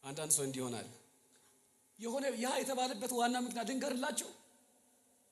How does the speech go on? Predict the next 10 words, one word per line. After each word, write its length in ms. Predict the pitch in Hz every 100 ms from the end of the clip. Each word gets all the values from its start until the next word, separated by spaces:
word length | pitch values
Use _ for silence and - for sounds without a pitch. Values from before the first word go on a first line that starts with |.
| _ _ _ _ _ _ -
ታምራቱ 420 | 277 262 277 285
የሚቻል 440 | 254 226 220 202
አይደለም 280 | 147 147 143
እዚህ 140 | 131 139
ቤት 140 | 139
እየተደረገ 420 | 127 120 117 113
ያለው። 280 | 107 101 104 - - - - - - - - - _ _ - _ _ - _ _ _ _ _ _ _ _ _ _ _ _ _ _ _ - - - _ _
ታምራቱ 380 | 175 165 190 233
የሚቻል 400 | 202 175 - 175
አይደለም። 380 | 123 117 104 101